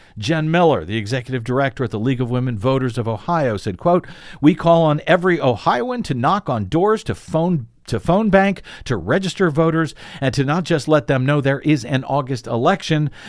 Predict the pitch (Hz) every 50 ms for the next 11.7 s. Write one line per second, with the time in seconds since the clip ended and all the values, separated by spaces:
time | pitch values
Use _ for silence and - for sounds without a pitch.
0 | - - 147 139 120 147 131 123 - - 110 131 170 185 208 202 175 180 160 139
1 | - 254 294 262 214 180 156 143 143 - - 160 135 143 139 - - - 202 196
2 | 196 196 196 196 185 - - - 170 196 208 208 220 226 214 - - - 180 196
3 | 196 202 196 196 - - - - - 233 240 202 - - - 160 143 135 143 143
4 | 131 - - - - - - - - _ - - _ _ - - _ _ - -
5 | 170 170 160 135 131 123 117 127 180 214 214 208 170 139 127 131 135 135 131 -
6 | - - - - - - 160 170 170 175 175 156 139 - - 135 139 139 139 139
7 | 143 123 123 127 123 110 107 98 92 85 80 67 60 - - - - _ _ -
8 | - _ _ _ _ _ _ _ - _ _ _ _ _ _ _ _ _ - _
9 | _ - - _ _ _ _ _ _ _ _ _ _ _ - - _ - - -
10 | - _ - - _ - - _ _ - - - 202 202 208 254 294 302 311 320
11 | 349 - - - 220 175 147 127 104 95 107 127 131